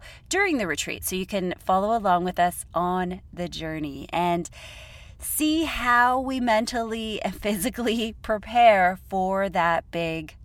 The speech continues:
climb. Okay, so let's dive back into our topic today on comparing. Now, I just came across this great quote the other day. "If you judge people,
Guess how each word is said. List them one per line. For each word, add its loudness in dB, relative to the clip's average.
climb. 0
Okay, 6
so 0
let's 10
dive 8
back 4
into -2
our 4
topic 0
today 0
on 10
comparing. -4
Now, 4
I 4
just -4
came -2
across 4
this -4
great 2
quote -2
the 4
other 0
day. 0
"If -2
you -4
judge 2
people, -4